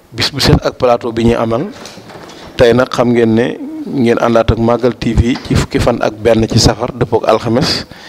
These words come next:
ñu fas yéene dalalaat Baay Ibrahima Mbaye Diop mi nga xam ne jasaaka, moom Baay Serigne Cheikh Sarr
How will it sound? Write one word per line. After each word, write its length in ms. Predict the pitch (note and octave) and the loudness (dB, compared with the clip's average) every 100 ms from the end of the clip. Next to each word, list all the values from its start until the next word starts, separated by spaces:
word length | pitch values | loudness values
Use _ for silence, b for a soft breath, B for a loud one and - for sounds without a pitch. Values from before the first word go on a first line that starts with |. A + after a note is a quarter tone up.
| B B B B B | B B B B B
ñu 120 | B2+ B2 | 0 2
fas 200 | C3+ C#3 | 2 0
yéene 160 | B2+ | 0
dalalaat 380 | A#2+ B2 A#2+ B2 - | 0 0 -2 -4 -4
Baay 200 | A#2 A#2 | -2 -2
Ibrahima 480 | A#2 A#2 A2+ A2+ A2+ | 0 0 0 0 -2
Mbaye 220 | A2+ A2+ G#2+ | 0 -2 -2
Diop 260 | A#2 A2+ | 0 2
mi 140 | A2+ A2+ | 2 2
nga 100 | B2+ | 0
xam 180 | A#2+ G#2+ | 0 -2
ne 60 | |
jasaaka, 460 | G#2 A#2+ B2 A2+ A#2 D#4+ - B B B B B B B B2+ | 2 4 4 2 -4 -6 -20 B B B B B B B 2
moom 200 | B2+ A#2 | 2 4
Baay 180 | A#2+ A#2 | 4 4
Serigne 280 | B2+ B2 | 2 2
Cheikh 360 | A#2 B2 A2 - | 0 0 -4 -4
Sarr 300 | - A#2 | -2 -2